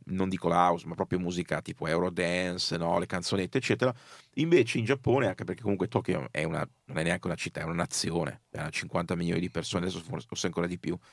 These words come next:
è tutto un mondo, una dimensione completamente a parte, aveva un sacco di musica elettronica nel quale c'era sperimentazione, quindi per esempio unione del video con la musica, sincronizzare la musica col video, che per me era affascinante, perché l'avevo visto,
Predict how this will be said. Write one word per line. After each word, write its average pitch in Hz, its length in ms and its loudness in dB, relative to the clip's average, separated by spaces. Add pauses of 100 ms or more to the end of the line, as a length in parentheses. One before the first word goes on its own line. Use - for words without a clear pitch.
(300)
è - 140 0
tutto - 240 0
un 98 160 2
mondo, 95 440 2
una 95 200 0
dimensione 120 400 2
completamente 95 480 0
a 123 40 2
parte, 87 440 -2 (320)
aveva 131 260 6
un 147 100 2
sacco 117 260 2
di 104 100 4
musica 120 260 0
elettronica 156 500 2
nel 120 220 0
quale 127 380 4
c'era 127 200 0
sperimentazione, 92 880 0
quindi 95 200 0
per 101 120 4
esempio 101 320 0
unione 113 680 2
del 104 200 -2
video 104 440 2
con - 160 -2
la 90 80 2
musica, - 420 -8 (360)
sincronizzare 95 920 0 (160)
la 107 100 2
musica 101 320 0
col 92 200 -2
video, 82 400 -6 (120)
che - 80 -4
per 107 140 4
me 107 80 4
era 117 80 6
affascinante, - 760 -4 (400)
perché 95 220 4
l'avevo 113 280 6
visto, 113 580 0